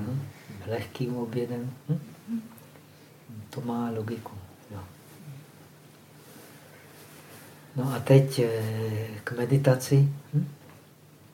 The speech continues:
Speaker 1: Teď, eh, my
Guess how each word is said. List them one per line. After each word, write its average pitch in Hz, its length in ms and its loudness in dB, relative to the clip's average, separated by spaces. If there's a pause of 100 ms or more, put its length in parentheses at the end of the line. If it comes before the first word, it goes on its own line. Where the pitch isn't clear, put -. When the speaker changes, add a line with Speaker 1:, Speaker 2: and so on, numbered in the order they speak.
(1600)
Speaker 1:
Teď, 127 320 0
eh, 117 360 -2 (280)
my 131 500 10